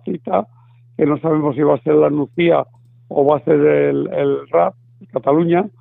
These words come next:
porque como están ahí, que si es tierra, asfalto, que si se hace, que si no se hace, bueno, la verdad que es un calendario, va a ser atractivo. Hacemos el rally de Lisboa,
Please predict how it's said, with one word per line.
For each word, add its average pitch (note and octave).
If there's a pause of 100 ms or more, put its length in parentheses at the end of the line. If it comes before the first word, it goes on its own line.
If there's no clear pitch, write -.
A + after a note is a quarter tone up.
(360)
porque -
como C3+
están C#3
ahí, C#3
que C#3+
si C3+ (320)
es C#3
tierra, D#3+
asfalto, E3
que C#3
si C3+
se C#3+
hace, D#3 (320)
que C#3+
si D3
no D#3
se -
hace, E3
bueno, - (420)
la D3
verdad D3
que D#3
es C3
un D3+
calendario, C#3+
va C#3
a -
ser C#3+
atractivo. C#3 (280)
Hacemos E3+
el E3
rally D#3+
de D3+
Lisboa, D3